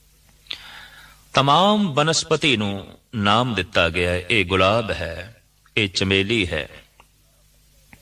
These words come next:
ਇਹ ਗੋਭੀ ਦਾ ਫੁੱਲ ਹੈ, ਇਹ ਬੈਂਗਣ ਹੈ, ਇਹ ਨਿੰਮ ਦਾ ਦਰਖਤ ਹੈ, ਇਹ ਪਿੱਪਲ ਹੈ। ਤਮਾਮ ਦਰਖਤ, ਬਨਸਪਤੀ, ਫੁੱਲ, ਫਲ ਨੂੰ ਬਕਾਇਦਾ ਨਾਮ ਦਿੱਤੇ ਗਏ ਨੇ।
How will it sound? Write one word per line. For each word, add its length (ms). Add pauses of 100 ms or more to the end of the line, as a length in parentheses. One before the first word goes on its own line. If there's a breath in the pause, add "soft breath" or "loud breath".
(840 loud breath)
ਇਹ 140
ਗੋਭੀ 440
ਦਾ 160
ਫੁੱਲ 300
ਹੈ, 520
ਇਹ 100
ਬੈਂਗਣ 440
ਹੈ, 540 (140)
ਇਹ 100
ਨਿੰਮ 300
ਦਾ 180
ਦਰਖਤ 380
ਹੈ, 300
ਇਹ 120
ਪਿੱਪਲ 440
ਹੈ। 420 (520 loud breath)
ਤਮਾਮ 760
ਦਰਖਤ, 440
ਬਨਸਪਤੀ, 920 (100)
ਫੁੱਲ, 380 (100)
ਫਲ 160
ਨੂੰ 380 (340 soft breath)
ਬਕਾਇਦਾ 480
ਨਾਮ 340
ਦਿੱਤੇ 340
ਗਏ 180
ਨੇ। 140